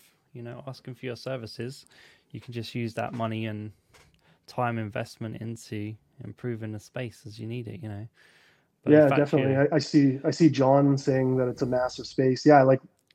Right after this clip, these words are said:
Speaker 2: this is supposed
Speaker 1: Yeah.
Speaker 2: to be a living room for someone, like, if I rented it out. But I mean, like, the other, cl-, like I said, this is a, a suite in my house. Like, there's a, a bathroom down here. There's, like, a kitchen and stuff. So, I mean, it's actually, like, a pretty,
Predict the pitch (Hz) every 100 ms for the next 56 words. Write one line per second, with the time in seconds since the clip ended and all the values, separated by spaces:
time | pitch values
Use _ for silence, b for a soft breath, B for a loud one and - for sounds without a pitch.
0 | - - 143 139 - 147 143 160 139 123
1 | 127 143 143 127 123 127 123 127 - 131
2 | 127 127 127 127 127 123 120 127 131 120
3 | 120 131 135 123 120 B B B B B
4 | 165 190 180 160 185 202 190 180 170 170
5 | 180 175 - 165 143 147 143 160 151 143
6 | 139 143 139 - 151 156 156 - 165 143
7 | 135 131 143 147 135 143 156 147 139 131
8 | 127 _ _ _ _ _ 135 135 139 143
9 | 156 143 143 139 135 135 135 139 139 135
10 | 131 123 120 - 151 139 147 135 135 127
11 | - 131 127 - 139 156 160 180 185 -
12 | 175 151 147 151 143 135